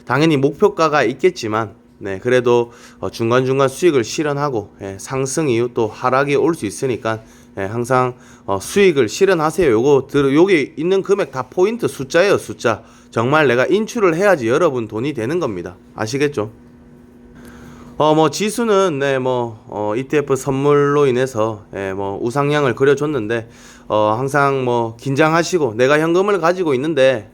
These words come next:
어, 내 못 사서 이거 수익 안 돼. 아이고, 어떡하지? 조급한 마음 절대 가지지 마세요. 기회는 또 옵니다.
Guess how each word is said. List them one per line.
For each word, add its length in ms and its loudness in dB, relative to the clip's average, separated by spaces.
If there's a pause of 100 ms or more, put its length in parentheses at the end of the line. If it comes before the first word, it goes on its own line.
(140)
어, 200 -2
내 140 0
못 180 2
사서 340 2
이거 160 0
수익 320 -4
안 200 -4
돼. 280 0 (360)
아이고, 440 2
어떡하지? 440 0
조급한 440 0
마음 320 0
절대 400 0
가지지 400 -2
마세요. 460 -2
기회는 500 0
또 140 2
옵니다. 480 -2